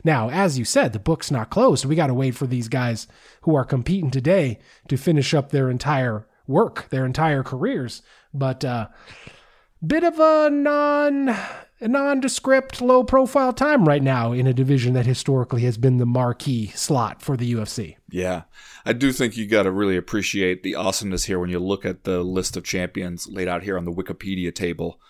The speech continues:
Speaker 2: that they have. And it tells a story recently where it's like, you know, Hill vacated the belt after suffering an Achilles tendon rupture. Prochazka vacated the belt after suffering a severe shoulder injury. You know, a lot of that kind of stuff. And, you know, and then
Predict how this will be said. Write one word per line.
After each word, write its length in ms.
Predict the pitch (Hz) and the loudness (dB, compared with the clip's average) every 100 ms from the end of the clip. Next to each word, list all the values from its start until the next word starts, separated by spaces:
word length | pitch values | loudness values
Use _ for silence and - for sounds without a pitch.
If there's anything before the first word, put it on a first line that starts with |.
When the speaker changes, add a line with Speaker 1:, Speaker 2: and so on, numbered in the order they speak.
| _ - | _ -12
Speaker 2:
that 160 | 87 | -6
they 140 | 87 87 | -4 -2
have. 380 | 92 85 85 - _ _ | -2 -4 -8 -12 _ _
And 380 | - 101 92 90 - - | -2 0 0 -2 -10 -10
it 200 | - - _ - | -10 -10 _ -2
tells 240 | 320 247 | 0 0
a 80 | 202 | 0
story 360 | 175 202 180 151 | 0 0 2 4
recently 500 | 156 147 156 127 120 | 2 2 0 0 2
where 260 | 113 104 | 2 2
it's 280 | 104 98 - | 0 -2 -2
like, 280 | 107 98 - | 0 0 -2
you 60 | 101 | -2
know, 220 | 87 82 | -2 -4
Hill 300 | - 123 139 | 0 2 4
vacated 480 | 120 113 - 113 107 | 4 2 4 0 2
the 80 | 101 | 0
belt 460 | 101 107 107 - - _ _ - | 4 4 2 -4 -12 _ _ -4
after 160 | 95 | 0
suffering 300 | 92 107 101 | 0 0 0
an 60 | 90 | -4
Achilles 360 | 85 98 92 | -4 -4 -2
tendon 300 | - 196 175 175 | 0 0 2 2
rupture. 380 | 165 - 165 | 2 2 0
Prochazka 520 | 165 107 113 139 139 123 | 0 2 4 4 2 2
vacated 400 | 117 - 107 104 | 2 2 2 2
the 100 | 101 | 0
belt 300 | 104 104 98 | 2 2 0
after 200 | 95 92 | -4 -4
suffering 340 | 95 - 90 | -4 -4 -6
a 40 | |
severe 320 | 90 90 90 87 | -6 -6 -6 -4
shoulder 480 | - 190 180 175 | 0 2 2 2
injury. 440 | 170 175 165 160 156 - - - - | 0 0 0 0 -2 -10 -20 -18 -4
You 80 | |
know, 160 | 117 76 | -2 0
a 20 | |
lot 240 | 98 143 131 | 2 2 2
of 80 | |
that 140 | 123 123 | 0 -2
kind 140 | 117 | -4
of 60 | 110 | -4
stuff. 400 | - 107 110 - | 0 0 0 -4
And, 260 | 76 101 | -6 -4
you 80 | 107 | -2
know, 140 | 101 92 | -2 0
and 160 | 104 | 0
then 220 | 110 104 | 0 0